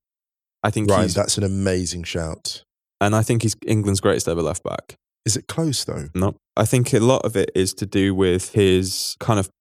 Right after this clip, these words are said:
Speaker 1: personality in the media, the thing with Cheryl, the kind of doing the hello photos for the wedding. For those who don't know, Hello magazine is kind of like a,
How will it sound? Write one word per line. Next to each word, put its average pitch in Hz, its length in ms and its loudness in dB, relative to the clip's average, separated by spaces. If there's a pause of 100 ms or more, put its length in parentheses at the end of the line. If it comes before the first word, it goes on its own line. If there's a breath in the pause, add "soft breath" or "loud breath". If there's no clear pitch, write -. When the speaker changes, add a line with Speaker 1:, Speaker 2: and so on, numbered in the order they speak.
Speaker 1:
personality 98 840 2
in 92 100 0
the 90 60 0
media, 90 600 2
the 90 80 -6
thing 98 240 -2
with 95 120 -2
Cheryl, 90 320 0 (360)
the 92 60 -6
kind 95 200 2
of - 160 -4 (160)
doing 92 220 2
the 92 80 0
hello 90 460 0
photos 87 520 0
for - 100 -8
the - 80 -4
wedding. 87 460 0
For - 100 -2
those 104 200 4
who 90 60 -10
don't 87 120 2
know, 92 140 0
Hello 92 260 2
magazine 87 420 -2
is 82 80 -4
kind - 160 -4
of 85 80 -6
like 87 180 -4
a, 87 160 -4